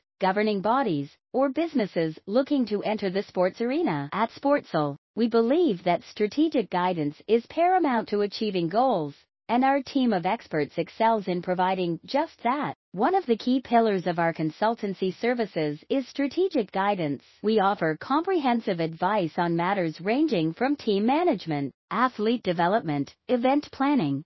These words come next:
and sports marketing. Our insights are rooted in extensive industry knowledge,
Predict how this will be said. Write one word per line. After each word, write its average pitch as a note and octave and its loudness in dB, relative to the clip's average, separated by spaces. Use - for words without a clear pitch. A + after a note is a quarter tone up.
and C#4 2
sports C#4 0
marketing. F3+ -2
Our F#3 0
insights F#3 -2
are G3+ 0
rooted G3+ 0
in F3 0
extensive A3+ -2
industry G3+ 0
knowledge, C4 -2